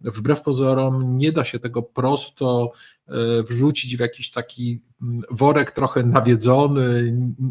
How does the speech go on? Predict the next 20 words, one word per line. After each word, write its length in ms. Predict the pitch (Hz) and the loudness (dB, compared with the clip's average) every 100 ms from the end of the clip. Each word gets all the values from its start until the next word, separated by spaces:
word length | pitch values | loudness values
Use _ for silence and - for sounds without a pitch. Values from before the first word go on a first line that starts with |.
| - | -2
niekonkretny. 920 | 127 147 139 131 - 120 - - - - _ _ _ _ _ _ _ - - | 2 2 0 -2 2 2 2 -6 -14 -16 _ _ _ _ _ _ _ -20 -18
Czyli 220 | - 131 127 | -2 0 2
w-, 160 | 123 - | -2 -4
trochę 220 | 135 143 | -4 -2
porozmawiamy 640 | 139 131 123 120 135 135 | -2 -2 -2 0 0 0
o 80 | 107 | -2
tym, 180 | - 101 | -6 -10
czym 180 | - 117 | -6 -2
jest 200 | 131 127 | -2 -2
ta 60 | |
intuicja, 680 | 113 110 110 104 - 123 139 - - - _ | -6 -6 -8 -10 -6 -6 -6 -8 -20 -20 _
bo 80 | 123 | -6
są 180 | 127 | -4
to 100 | 120 | -4
dość 280 | 113 123 170 | -2 2 4
zaskakujące 720 | 165 - 139 - 139 151 - | 4 -2 -6 -4 -2 -2 -4
i, 120 | - | -4
uwaga, 420 | 127 117 139 139 135 | -4 0 0 0 -2
naukowe 480 | 127 120 - 117 | -2 -2 -4 -4
rzeczy. 500 | 110 107 - 120 139 | -6 -8 -10 -6 -6